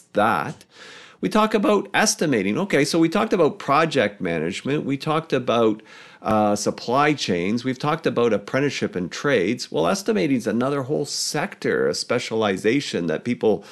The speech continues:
do really well in. You know, you, in order to get a project, you gotta estimate what it's gonna cost.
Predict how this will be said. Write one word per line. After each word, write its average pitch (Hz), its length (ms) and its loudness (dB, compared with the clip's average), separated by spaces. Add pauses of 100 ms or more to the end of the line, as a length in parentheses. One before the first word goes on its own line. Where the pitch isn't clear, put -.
(460)
do 107 180 4
really 113 500 6
well 185 340 6
in. 85 280 -2
You 95 140 -4
know, 98 120 0
you, 139 380 2
in 110 160 0
order 156 220 4
to 120 180 2
get 120 480 2
a 156 80 2
project, 101 560 0
you 113 80 -2
gotta 117 180 2
estimate 117 500 0
what 113 160 0
it's 120 140 -2
gonna 113 240 0
cost. - 640 -4